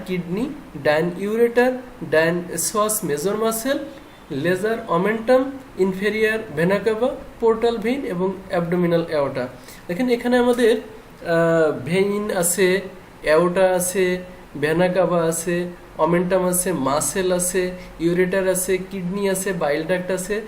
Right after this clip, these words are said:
এবং জেজুনামের যে প্যাচগুলো আছে সেটা আছে, প্যানক্রিয়াস আছে, এবং আমাদের লিভার এবং gallbladder-এর সাথে আমাদের যে duodenum আছে,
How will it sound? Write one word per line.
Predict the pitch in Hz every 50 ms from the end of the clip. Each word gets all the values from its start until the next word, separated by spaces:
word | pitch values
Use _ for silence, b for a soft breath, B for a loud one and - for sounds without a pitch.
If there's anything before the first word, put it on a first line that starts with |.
| B B B
এবং | - 185 180 220 240 220 175
জেজুনামের | 151 165 170 170 208 214 220 214 220 214 208
যে | 214 208 - -
প্যাচগুলো | 180 175 170 170 170 175 185 190
আছে | 190 185 190 -
সেটা | 202 - - 165 160 180 180
আছে, | 180 180 180 202 190 -
প্যানক্রিয়াস | - 165 156 160 160 160 180 180 180 190 190 190 190
আছে, | 196 185 185 - - 190 190 190 190 B B B B B -
এবং | 196 185 185 214 240 247 - - -
আমাদের | - 180 175 175 175 160
লিভার | 147 151 165 170 175 196 196
এবং | 190 180 180 175 139
gallbladder-এর | 151 151 156 156 156 156 156 151 165 160 170 165
সাথে | - - 190 170 170 - 214 247 - B B B B B
আমাদের | - 147 151 147 151 151
যে | 147 160 156 123 123
duodenum | 143 165 175 180 190 202 208 196 170
আছে, | 147 143 - - 202 247